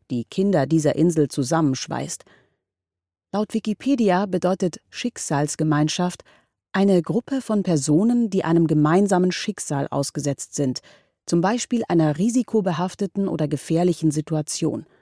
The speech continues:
Beispiele hierfür sind Schiffbrüchige, Geiseln oder in einem Bergwerk eingeschlossene Personen. Ja,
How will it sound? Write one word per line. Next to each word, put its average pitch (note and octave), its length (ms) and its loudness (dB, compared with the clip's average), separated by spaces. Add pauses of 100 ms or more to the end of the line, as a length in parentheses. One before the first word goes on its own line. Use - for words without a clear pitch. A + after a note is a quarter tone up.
(580)
Beispiele A3+ 500 -2
hierfür F#3+ 580 0
sind E3 200 0
Schiffbrüchige, F3+ 840 -4 (260)
Geiseln F3+ 640 2 (160)
oder F3+ 280 0
in F3 100 0
einem C#3 240 2
Bergwerk D#3+ 600 -4
eingeschlossene C#3+ 760 0
Personen. C3+ 560 -6 (1300)
Ja, C#3+ 240 -6